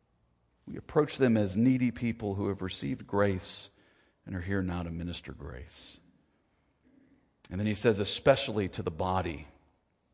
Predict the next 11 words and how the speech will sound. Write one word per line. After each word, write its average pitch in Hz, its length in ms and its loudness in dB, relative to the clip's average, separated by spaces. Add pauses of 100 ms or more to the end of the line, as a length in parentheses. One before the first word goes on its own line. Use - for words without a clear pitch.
(500)
especially 113 420 4
to 98 100 -8
those 104 300 2
within 98 220 -2
the 92 80 -2
household 110 400 -2
of 98 80 -10
faith, 85 300 -4
to 85 100 -12
the 85 80 -12
family, 95 580 -6